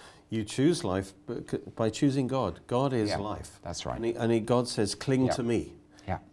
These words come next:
Speaker 1: Cling to God who is life. That's how you
Speaker 2: Mm.
Speaker 1: choose life. It's by grace. Life comes from, to God by grace.
Speaker 2: It does say, "For
Speaker 1: By
Speaker 2: the Lord is," this is the end of,
Speaker 1: Yeah.
Speaker 2: of chapter thirty, so that'd be verse thir-, twenty-one.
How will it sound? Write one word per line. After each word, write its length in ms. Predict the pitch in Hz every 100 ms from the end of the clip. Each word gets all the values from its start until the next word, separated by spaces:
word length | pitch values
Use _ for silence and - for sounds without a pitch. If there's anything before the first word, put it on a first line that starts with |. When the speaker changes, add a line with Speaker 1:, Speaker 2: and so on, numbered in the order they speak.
| -
Speaker 1:
Cling 380 | - 139 151 170
to 140 | -
God 360 | 110 131 110 92 -
who 160 | 104
is 160 | 98 90
life. 380 | 95 110 - -
That's 260 | 107 120 -
how 260 | 131 120
you 220 | 104 101
Speaker 2:
Mm. 120 | 98 82 78 - -
Speaker 1:
choose 360 | - 117 104
life. 320 | 113 104 90
It's 140 | 113 -
by 180 | 143 156
grace. 500 | 143 139 120 - 104
Life 320 | 113 160 160
comes 280 | 156 131 123
from, 340 | - 120 113 -
to 80 | -
God 340 | 110 113 87 82 - - -
by 180 | 104 98
grace. 500 | 90 95 71 - -
Speaker 2:
It 100 | -
does 160 | 127
say, 220 | - 117 90
"For 200 | - 120
Speaker 1:
By 60 |
Speaker 2:
the 120 | 113
Lord 460 | 113 123 143 151 147 -
is," 340 | 113 95 - -
this 300 | 107 113 104
is 60 |
the 160 | 98 110
end 160 | 120
of, 80 | 107
Speaker 1:
Yeah. 180 | 87 73
Speaker 2:
of 80 | -
chapter 320 | 127 - -
thirty, 580 | - 92 78 - 76 78 - - -
so 100 | 90
that'd 140 | 78
be 80 | -
verse 240 | 92 87
thir-, 200 | - 90 82
twenty-one. 480 | - 87 80 69